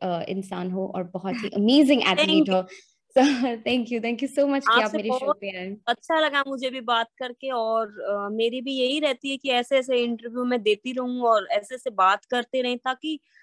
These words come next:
Speaker 2: अ, ये message ये, अ, सभी के लि-, होता है कि
Speaker 1: जी।
Speaker 2: सभी देखते हैं interview को और, अ, माता-पिता को भी दिखाते हैं बच्चे की भी, "देखो, आप
Speaker 1: जी।
Speaker 2: interview देखो।" और उनके साथ भी ऐसी tragedy हुई थी और उन्होंने भी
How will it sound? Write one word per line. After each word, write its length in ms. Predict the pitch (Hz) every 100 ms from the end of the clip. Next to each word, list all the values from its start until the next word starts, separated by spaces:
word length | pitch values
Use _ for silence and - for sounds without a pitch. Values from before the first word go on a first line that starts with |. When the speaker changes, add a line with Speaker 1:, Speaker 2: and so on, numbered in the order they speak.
| _ -
Speaker 2:
अ, 160 | 247 262
ये 180 | 262 311
message 360 | 294 294 320 285
ये, 220 | 294 285
अ, 180 | - 233
सभी 300 | - 247 285
के 140 | 294
लि-, 160 | 247 - _ _ _ _ - -
होता 200 | 208 247
है 80 | 233
कि 120 | 254
Speaker 1:
जी। 80 | 277
Speaker 2:
सभी 180 | 269
देखते 380 | 233 220 208 254
हैं 160 | 262 262
interview 400 | 240 226 220 233
को 220 | 233 226
और, 220 | 226 220 220 - _ _ -
अ, 340 | 220 214 214 226
माता-पिता 560 | 240 254 302 302 302
को 140 | 302 311
भी 120 | 311
दिखाते 360 | 294 294 269 294
हैं 140 | 269
बच्चे 260 | 254 - 247
की 100 | 247
भी, 140 | 240
"देखो, 260 | 214 214 226
आप 120 | 220
Speaker 1:
जी। 120 | 226
Speaker 2:
interview 340 | 220 233 233
देखो।" 560 | 220 214 - 226 220 220 _ _ -
और 420 | 208 202 208 214
उनके 460 | 208 220 247 247 262
साथ 220 | 254 233
भी 160 | 214 220
ऐसी 200 | 214 233
tragedy 380 | 202 202 196
हुई 280 | 240 233 226
थी 220 | 196 226 220
और 160 | 208
उन्होंने 340 | 214 220 233 240
भी 260 | 233 226